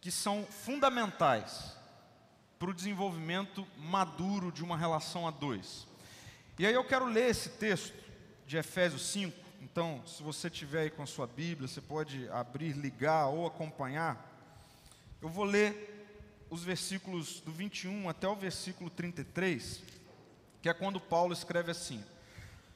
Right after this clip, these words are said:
"Sujeitem-se uns aos outros por temor a Cristo. Esposas, sujeite-se cada uma a seu marido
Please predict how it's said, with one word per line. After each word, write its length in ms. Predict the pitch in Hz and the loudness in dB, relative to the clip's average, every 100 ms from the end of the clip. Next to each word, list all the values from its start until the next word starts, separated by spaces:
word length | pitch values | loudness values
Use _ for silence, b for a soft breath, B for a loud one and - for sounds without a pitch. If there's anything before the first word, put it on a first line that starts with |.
| B - - - - - - | B -14 -14 -16 -18 -20 -10
"Sujeitem-se 1040 | - 269 240 160 220 269 262 247 - 233 220 | -4 0 0 4 4 4 0 -2 -2 -2 -2
uns 280 | 277 311 | -2 4
aos 320 | 247 214 151 170 | 6 6 4 0
outros 440 | 202 202 196 - | 0 0 -6 -8
por 220 | - 208 | -8 -8
temor 380 | - 202 190 196 | -2 -2 0 0
a 40 | |
Cristo. 580 | 180 165 139 - - - - - - - - - | 0 0 -2 -2 -10 -16 -20 -20 -20 -20 -18 -8
Esposas, 840 | - - 180 214 220 233 - - - B B B - | -8 -4 2 4 2 -2 -8 -10 -14 B B B -14
sujeite-se 880 | - 196 156 208 262 - - - - | -6 -4 2 4 4 0 -4 -4 -4
cada 360 | - 226 233 | 6 6 6
uma 260 | 214 247 247 | 2 0 0
a 40 | |
seu 220 | - 208 | 0 -2
marido 500 | 202 196 170 196 190 | 0 2 2 -2 -6